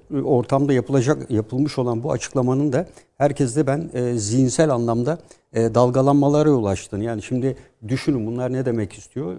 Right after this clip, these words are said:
Tabii deniz kuvvetlerinde olsun diğerlerinde, e, birçok personel de bunu değerlendiriyor, değişik rütbelerde olan. Evet, tabii şu anda görevde bile olsanız, e, birçok,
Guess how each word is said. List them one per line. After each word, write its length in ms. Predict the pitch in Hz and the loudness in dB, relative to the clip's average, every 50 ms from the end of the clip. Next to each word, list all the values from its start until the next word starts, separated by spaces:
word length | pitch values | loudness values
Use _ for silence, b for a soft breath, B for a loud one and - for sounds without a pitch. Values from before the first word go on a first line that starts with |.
| - - | -10 -8
Tabii 200 | - 123 120 123 | -8 -8 -2 0
deniz 200 | 135 139 135 - | 2 2 0 0
kuvvetlerinde 640 | - 143 135 127 127 123 - - 131 127 123 131 | -4 -4 -2 -2 -2 -4 -2 -4 -4 -2 -2 -2
olsun 320 | 131 127 113 - 131 123 | -2 -4 -4 -4 -6 -4
diğerlerinde, 540 | 123 135 131 123 117 110 107 117 131 147 156 b b b b b b - | -2 0 0 0 0 0 -2 0 -2 -2 -4 b b b b b b 0
e, 200 | 117 110 117 139 | 0 0 0 -2
birçok 320 | 175 - 165 139 - - | -2 -2 -2 -2 0 2
personel 460 | 143 135 131 - - 156 151 127 104 | 2 2 2 4 2 2 2 2 0
de 80 | 147 143 | 0 0
bunu 200 | 131 120 160 170 | 2 2 4 4
değerlendiriyor, 640 | 185 156 156 156 160 156 156 147 151 147 123 98 | 4 4 4 4 2 2 2 0 0 0 0 0
değişik 280 | 101 113 113 - - - | 2 0 0 0 -2 -6
rütbelerde 520 | 120 107 - - 117 113 113 107 98 113 | -8 -6 0 2 4 4 4 4 4 2
olan. 240 | 110 101 95 92 - - b b b b b b _ - - | 2 2 2 -2 -6 -8 b b b b b b _ -14 -4
Evet, 180 | - 113 117 147 | -2 -2 -2 0
tabii 420 | - 143 139 156 147 143 - 110 | -2 0 0 2 0 0 -2 -8
şu 140 | - - 135 | -8 -4 -4
anda 200 | 135 135 139 143 | -4 -2 -2 -2
görevde 480 | 131 107 113 123 139 139 135 143 156 139 | 0 2 2 4 4 4 4 2 -2 0
bile 100 | 135 123 | 0 0
olsanız, 540 | 113 107 92 - - 107 135 180 - - - 123 123 | 0 0 -2 -4 -6 -6 -6 -6 -6 -8 -10 -8 -4
e, 200 | 127 123 123 117 107 101 | -4 -2 -4 -4 -4 4
birçok, 320 | 131 165 - - - 147 | 4 2 4 4 -2 -2